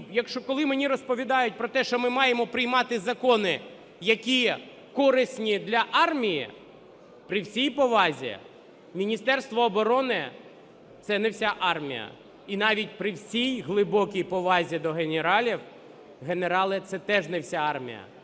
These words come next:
Ми маємо чути всіх, хто воює сьогодні на фронті, хто знаходиться на нулі, на Авдіївському напрямку, на Куп'янському, під Рабатіно і під багатьма іншими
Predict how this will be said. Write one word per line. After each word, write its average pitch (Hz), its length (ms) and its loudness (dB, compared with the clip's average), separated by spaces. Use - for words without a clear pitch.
Ми 170 120 -4
маємо 180 500 0
чути 233 520 -2
всіх, 214 320 -4
хто - 200 -4
воює 185 380 -2
сьогодні 208 420 -2
на 214 120 -2
фронті, 165 560 -4
хто 190 120 -4
знаходиться 214 680 -2
на 208 160 -2
нулі, 208 480 0
на 214 100 0
Авдіївському 226 720 2
напрямку, 170 760 -2
на 202 120 -2
Куп'янському, 190 1000 2
під 202 160 -4
Рабатіно 220 840 2
і 165 60 -8
під 202 160 -4
багатьма 214 480 0
іншими 196 640 -2